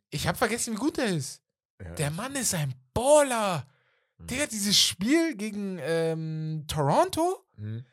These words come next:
Speaker 1: haut der da einen Dreier raus, da einen Dreier raus, von da.
Speaker 2: Ja.
Speaker 1: Macht den Pass da auf Austin Reeves. Er und Dennis Schröder,
Speaker 2: Mhm.
Speaker 1: oh, diese Kombo gefällt
Speaker 2: Das ist
Speaker 1: mir
Speaker 2: gut.
Speaker 1: so sehr. Die
Speaker 2: Das
Speaker 1: macht
Speaker 2: ist sehr
Speaker 1: richtig
Speaker 2: gut.
Speaker 1: Spaß, das zu gucken.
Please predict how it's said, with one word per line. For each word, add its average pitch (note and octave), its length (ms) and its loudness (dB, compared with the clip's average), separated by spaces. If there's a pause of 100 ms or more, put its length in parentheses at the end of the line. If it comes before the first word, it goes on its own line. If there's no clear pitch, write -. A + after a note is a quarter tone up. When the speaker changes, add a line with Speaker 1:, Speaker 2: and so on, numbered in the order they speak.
(160)
Speaker 1:
haut G#3+ 160 -8
der G3+ 80 0
da G#3+ 160 2
einen A3 100 -2
Dreier G3 240 -4
raus, F#3 220 -10
da A3+ 160 2
einen G#3+ 80 -8
Dreier G3+ 220 -2
raus, F#3 220 -6
von F#3+ 160 -4
da. A3+ 280 0 (260)
Speaker 2:
Ja. E2+ 300 -14
Speaker 1:
Macht E3+ 240 -6
den G3 120 -4
Pass - 240 -6
da A3 200 8
auf G#3 160 2
Austin F3+ 420 -4
Reeves. F#3 340 -8 (800)
Er A3+ 300 4
und G3 180 0
Dennis G#3 280 2
Schröder, A3+ 640 2
Speaker 2:
Mhm. G2+ 200 -10
Speaker 1:
oh, D#3 320 -6
diese D3 240 -6
Kombo D#3 320 -6
gefällt C3+ 380 -4
Speaker 2:
Das G#2 80 -8
ist D3+ 60 -4
Speaker 1:
mir C#3+ 60 -2
Speaker 2:
gut. C#3+ 100 -4
Speaker 1:
so E3 280 2
sehr. D#3+ 400 2
Die F#3+ 60 -12
Speaker 2:
Das D3 100 -6
Speaker 1:
macht C3 120 -4
Speaker 2:
ist - 60 -6
sehr A2 100 -4
Speaker 1:
richtig B2 240 -6
Speaker 2:
gut. - 80 -8
Speaker 1:
Spaß, C#3+ 200 -2
das C#3 160 -8
zu - 140 -10
gucken. E3 360 -6